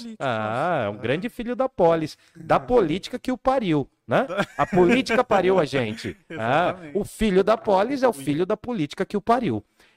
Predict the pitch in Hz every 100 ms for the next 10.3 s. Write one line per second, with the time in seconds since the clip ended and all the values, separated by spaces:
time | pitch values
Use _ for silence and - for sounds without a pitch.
0 | - 294 294 - 120 85 - 185 - 240
1 | 220 180 131 95 - 107 139 - 226 240
2 | - 202 _ 196 175 151 120 123 - 104
3 | - - 139 101 143 139 - 175 117 92
4 | 82 - 78 _ - - 196 190 226 254
5 | - 147 135 147 151 - - 113 - 120
6 | 98 85 - _ _ _ 131 160 127 131
7 | 123 113 143 160 - 131 127 127 - 120
8 | 123 117 101 101 110 147 127 147 - 170
9 | - 156 135 117 95 151 143 _ _ _
10 | _ - 190